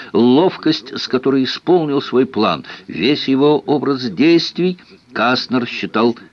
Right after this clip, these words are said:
попросту гениальными. И этого человека ненавидит весь, словно бы ослепший город. И этому человеку нельзя появляться на улицах иначе, как в бронированном автомобиле.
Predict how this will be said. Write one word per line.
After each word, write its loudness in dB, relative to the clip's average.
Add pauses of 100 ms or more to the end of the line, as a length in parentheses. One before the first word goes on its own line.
(140)
попросту -6 (280)
гениальными. -4 (1400)
И -6
этого -2
человека -2 (260)
ненавидит -4
весь, -4 (400)
словно -2
бы -2
ослепший 0
город. 0 (340)
И -4
этому 2
человеку 4
нельзя 2
появляться 0
на 0
улицах -4
иначе, 0
как 0
в -10
бронированном 2
автомобиле. -2